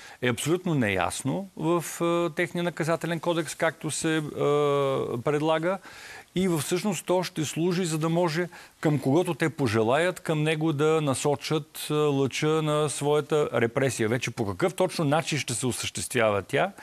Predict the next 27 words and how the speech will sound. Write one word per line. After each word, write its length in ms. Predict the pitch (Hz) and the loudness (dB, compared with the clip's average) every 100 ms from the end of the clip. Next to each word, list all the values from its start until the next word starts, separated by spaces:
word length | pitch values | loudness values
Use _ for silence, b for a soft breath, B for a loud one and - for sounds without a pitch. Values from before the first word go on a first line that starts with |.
| B B B B | B B B B
не 160 | 135 196 | 0 2
е 40 | |
много 360 | 190 170 147 127 | 2 2 4 4
ясно, 500 | 113 113 - 175 202 B B B | 4 2 0 -2 -4 B B B
но 280 | 135 175 156 131 | 0 2 2 2
нека 300 | 127 160 185 | 0 2 0
да 100 | 180 | 0
кажем 360 | 170 160 175 | 0 0 0
следното. 540 | 131 151 143 98 95 78 _ B B B B | 0 0 2 0 -4 -6 _ B B B B
А, 360 | 113 104 101 95 - | 0 2 2 0 -4
това 260 | - 104 180 | -2 2 2
за 140 | 220 | 2
пореден 420 | - 151 180 170 | 0 0 2 0
път 220 | 127 175 160 | -2 -2 0
и 100 | 151 | 0
аз, 260 | 160 - | 0 -2
а, 400 | 151 143 135 120 113 | -2 0 2 0 -2
п-, 220 | 127 120 113 | -2 -2 -2
поздравявам 640 | 120 104 101 123 196 170 | -2 -2 0 0 0 0
вашата 240 | 156 147 | -4 -4
телевизия 440 | 123 120 117 156 131 | -6 -2 -2 -2 -4
за 60 | 110 | -4
това, 140 | 143 | -4
че 120 | - | -6
поставя 540 | - 110 - 139 127 107 | -10 -8 -2 0 0 0
тази 320 | - 104 95 | -2 -2 -2
тема. 340 | - 104 82 | -2 -2 -2